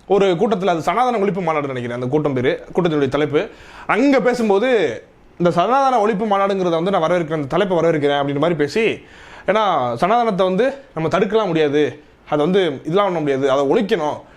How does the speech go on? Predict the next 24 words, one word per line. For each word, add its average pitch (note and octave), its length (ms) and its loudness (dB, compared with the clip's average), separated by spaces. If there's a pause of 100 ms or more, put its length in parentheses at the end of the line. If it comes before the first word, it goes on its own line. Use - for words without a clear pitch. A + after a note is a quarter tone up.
(200)
அஹ், A#2+ 540 0
டெங்கு G3+ 220 0
கொசு, F#3 220 2
<laughs> F#3+ 300 0
டெங்கு, F#3+ 260 0
இந்த G#3 140 2 (240)
மாதிரி F#3 180 0
நோய்களை A3 420 2
போன்று F#3+ 300 2
வந்து, F#3 160 2
வைரஸை F3+ 460 0
போன்று F3 200 0
வந்து E3+ 280 2
ஒழிக்கணுங்கிற F#3 400 0
மாதிரி D#3 300 0
பேசிட்டாரு. B2+ 300 -4 (640)
அப்ப E3 240 2 (600)
ஒரு F#3 200 4
வருஷத்துக்கு G#3 180 0
முன்னாடியே F3+ 280 2
அப்ப F#3 120 -2
கடுமையான F3+ 400 0
எதிர்ப்புகள் E3+ 360 0
வந்துச்சு. D3 340 0